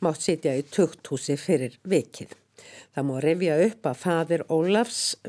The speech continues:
Fíolíns og móðir, þau Jens Ólafsson og Málfríður Fransdóttir, sátu í þessu sama tukthúsi þegar þau kynntust. Það var Jörundur Hundadaga konungur sem gaf þeim, eins og öðrum föngum, frelsi í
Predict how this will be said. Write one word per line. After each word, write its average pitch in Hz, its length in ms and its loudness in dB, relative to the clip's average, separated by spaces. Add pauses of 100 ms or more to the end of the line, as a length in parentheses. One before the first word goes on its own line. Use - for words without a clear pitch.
Fíolíns 247 540 2 (180)
og 208 240 2
móðir, 151 480 2
þau 165 240 -2
Jens 135 400 -4
Ólafsson 143 480 -6
og 127 80 -2
Málfríður 139 440 -6
Fransdóttir, 190 680 -2 (500)
sátu 220 400 2
í 208 120 6
þessu 196 420 0 (100)
sama 233 320 2
tukthúsi 170 720 -4
þegar 147 340 -2
þau - 220 -2 (100)
kynntust. - 540 -14 (580)
Það 214 100 2
var 214 160 2
Jörundur 226 460 2
Hundadaga 185 480 4
konungur 147 380 2
sem 139 180 0
gaf 147 240 -2
þeim, 175 340 2
eins 165 240 -6
og - 140 -4
öðrum 143 320 -2
föngum, 143 480 -2
frelsi 214 560 0
í 170 80 0